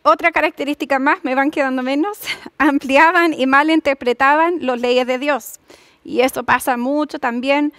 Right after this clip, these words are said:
porque no escudriñamos la palabra. Quedamos con lo primero o lo que dijo alguien o lo que encontramos en Google. Ojo con eso igual.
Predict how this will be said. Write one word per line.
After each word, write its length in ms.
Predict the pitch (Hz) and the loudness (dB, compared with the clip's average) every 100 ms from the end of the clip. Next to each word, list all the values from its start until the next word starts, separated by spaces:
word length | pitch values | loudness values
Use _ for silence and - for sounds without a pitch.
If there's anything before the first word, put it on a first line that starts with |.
| _ _ | _ _
porque 280 | - 269 277 | -8 -4 -2
no 120 | 262 | 0
escudriñamos 760 | 269 - 269 240 233 233 247 247 | 0 -2 -4 -4 -6 -6 -6 -6
la 80 | 254 | -8
palabra. 480 | - 233 208 185 - | -8 -8 -8 -8 -8
Quedamos 500 | 247 247 262 269 277 | 0 2 2 -2 -6
con 400 | 240 254 269 - | -4 -2 -4 -8
lo 180 | 226 233 | -6 -6
primero 600 | 220 220 247 254 254 254 | -6 -4 0 2 0 0
o 80 | - | -2
lo 140 | 214 208 | -4 -4
que 120 | 226 | -6
dijo 240 | 254 - | -6 0
alguien 540 | 240 247 247 240 233 - | 2 2 0 -6 -6 -8
o 100 | 214 | -6
lo 120 | 226 | -4
que 120 | - | -4
encontramos 500 | 247 240 247 233 220 | -6 -6 -4 -4 -4
en 80 | 220 | -4
Google. 400 | 240 269 190 185 - | -4 -4 -6 -10 -10
Ojo 440 | 226 233 240 233 - | -10 -8 -8 -8 -8
con 200 | 240 226 | -10 -8
eso 180 | 247 254 | -8 -8
igual. 320 | 254 214 | -8 -8